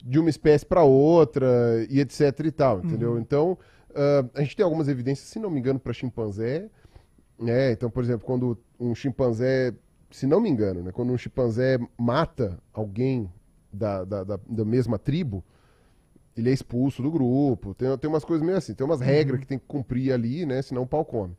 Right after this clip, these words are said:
Speaker 2: Uhum.
Speaker 1: Ah, então, se por um acaso o elefante lembrou daquela véia e foi lá e, tipo,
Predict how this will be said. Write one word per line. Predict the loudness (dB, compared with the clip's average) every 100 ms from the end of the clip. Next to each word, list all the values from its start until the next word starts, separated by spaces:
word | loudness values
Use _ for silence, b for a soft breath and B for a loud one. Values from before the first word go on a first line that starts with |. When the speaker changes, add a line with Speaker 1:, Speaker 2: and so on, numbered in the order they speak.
| _
Speaker 2:
Uhum. | -6 -6 -6 -10 -4
Speaker 1:
Ah, | 2 4 4 4 4 2 0 -2 -6 _ _ -6
então, | -2 0 0
se | -2 -4 -2
por | 0 0
um | 0
acaso | 0 2 4 2 -4 -12 _ _ _ _ _ _ _ -2
o | 2
elefante | 4 2 2 -2 0
lembrou | -2 -2 -2 0 2 2
daquela | -2 -2 -2
véia | -2 -2 -2 -4
e |
foi | -2 0 0
lá | 2 2 2 0
e, | -2
tipo, | -10 -12 -8 -8